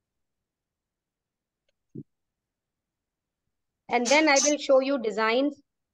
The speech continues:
and many stories जिसके basis पे वो बने। हाँ जी,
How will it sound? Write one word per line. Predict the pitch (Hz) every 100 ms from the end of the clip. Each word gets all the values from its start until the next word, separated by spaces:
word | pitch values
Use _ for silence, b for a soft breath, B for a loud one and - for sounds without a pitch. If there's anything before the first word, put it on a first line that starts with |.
| -
and | 226 240
many | 254 294
stories | 320 - 247 233 262
जिसके | 254 240 285
basis | 220 220 - 254 -
पे | 247
वो | 233
बने। | 185 180 170 - _ _ _ _ - - _ _ _ _ _ _ _ _ _ _ _ _ _ _ _ -
हाँ | 220
जी, | 240 226 151